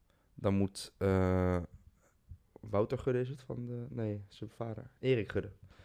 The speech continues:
Erik Gudde, die, de directeur van de K N V B. Dat is Erik Gudde. Hij had gezegd, "Als, als wij die, als wij de titel pakken, dan moet Erik Gudde niet hierheen komen.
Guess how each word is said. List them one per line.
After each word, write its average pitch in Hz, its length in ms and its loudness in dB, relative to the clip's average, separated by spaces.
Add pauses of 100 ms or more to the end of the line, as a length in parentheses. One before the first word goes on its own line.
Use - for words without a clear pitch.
(140)
Erik 123 240 2
Gudde, 113 220 4
die, 101 360 0
de 107 400 4
directeur 104 520 2
van 113 120 0
de 104 80 -2
K - 60 -2
N 104 160 4 (100)
V 107 160 2
B. - 40 -10 (1600)
Dat 98 120 -2
is - 60 -8
Erik 101 240 4
Gudde. 117 340 4
Hij 107 80 -4
had 98 120 2
gezegd, - 380 -2 (280)
"Als, - 320 -8
als 101 140 -2
wij 104 160 4
die, 104 260 0
als 98 120 -6
wij 101 180 2
de 98 340 2
titel 123 240 -2
pakken, 117 380 -2 (500)
dan 98 120 2
moet 104 140 6
Erik 101 220 2
Gudde 101 220 4
niet 101 160 4
hierheen 92 300 4
komen. 95 340 0